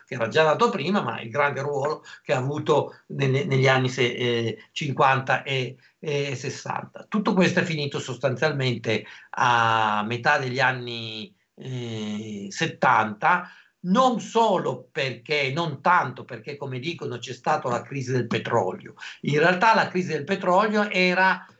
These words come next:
semplicemente un elemento denotatore, ma era già a sua volta espressione che quel periodo lì economico, con quella configurazione economica,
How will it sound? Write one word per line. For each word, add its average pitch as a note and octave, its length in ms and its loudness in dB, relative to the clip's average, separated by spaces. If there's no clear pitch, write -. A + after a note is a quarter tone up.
semplicemente F#3 600 -2
un E3+ 80 -6
elemento F#3 500 0
denotatore, F#3+ 760 2
ma F#3+ 180 4
era G#3 280 4
già A#3 240 4
a - 20 -2
sua G3+ 320 0
volta G3+ 400 0
espressione F3+ 1040 -2
che - 220 -10
quel A#3 340 6
periodo G#3+ 520 2
lì F#3+ 160 0
economico, F3+ 920 0
con D3+ 240 -2
quella A#3+ 380 4
configurazione F#3 800 -6
economica, D#3+ 640 -4